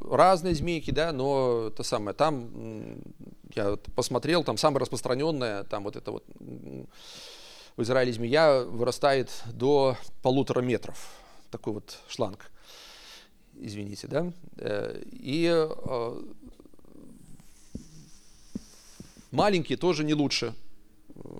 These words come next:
Та же там песчаная эфа, там, если она там присутствовала, да? Э, или там вот это вот, змеюшка. Оно, оно неприятная вещь. Почему? Потому что, во-первых, болит, когда укусил, да?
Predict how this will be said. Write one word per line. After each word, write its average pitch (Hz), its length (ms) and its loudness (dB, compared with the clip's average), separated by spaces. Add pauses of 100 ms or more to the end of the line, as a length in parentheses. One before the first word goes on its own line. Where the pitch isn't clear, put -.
(160)
Та 110 140 2
же 107 80 -2
там 107 140 -6
песчаная 120 540 0
эфа, 127 140 -2
там, 104 220 -4
если 107 240 -4
она 104 160 -4
там 107 200 -4
присутствовала, 113 600 -6
да? 139 200 2 (640)
Э, - 260 -4
или 110 200 -6
там 104 160 -2
вот 110 120 -2
это 147 180 0
вот, 113 220 -4 (680)
змеюшка. 113 540 -8 (540)
Оно, 170 420 4 (540)
оно 156 240 4
неприятная 139 600 2
вещь. - 300 -8 (480)
Почему? 190 300 2
Потому 135 280 2
что, 123 400 4
во-первых, 135 380 4
болит, 127 360 4 (100)
когда 117 180 0
укусил, - 480 -4
да? 143 220 0